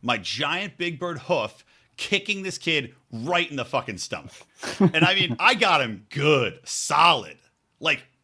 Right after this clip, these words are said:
pow, right in the fucking guts. So he, of course, flies three to four feet. And the joke I always say is that I just hope that he was retarded before I kicked him, because he definitely would have been after he hit the ground. <laughs> But, and then,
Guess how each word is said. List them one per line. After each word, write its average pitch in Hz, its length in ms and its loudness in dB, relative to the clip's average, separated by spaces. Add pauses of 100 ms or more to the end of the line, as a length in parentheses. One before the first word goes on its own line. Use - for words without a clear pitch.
(120)
pow, 262 580 8
right 185 280 -4
in 160 80 -16
the 135 60 -14
fucking 113 280 -12
guts. - 280 -16 (420)
So 214 160 -6
he, 320 180 0
of 285 100 -2
course, 151 180 -4
flies 131 680 -2 (380)
three 135 180 -6
to 110 80 -2
four 98 180 -8
feet. - 220 -20 (920)
And 190 360 8 (100)
the 175 120 -4
joke 226 260 0
I - 20 0
always 165 220 2
say 202 200 2
is 117 120 -2
that 131 320 0
I 156 180 4
just 160 240 -6
hope 196 320 -4
that 156 140 -8
he 147 120 -10
was 143 180 -8
retarded 123 500 -8
before 120 340 -8
I 135 80 -2
kicked 160 260 -8
him, 170 280 -10 (100)
because 123 300 -4
he 135 60 -4
definitely 151 360 -4
would 147 100 -6
have 123 100 -6
been 120 140 -2
after 107 280 -4
he 107 100 -4
hit 101 140 -6
the 107 40 -10
ground. 92 360 -8 (500)
<laughs> - 100 -6 (1160)
But, 262 300 2 (400)
and 233 80 -2
then, 285 240 4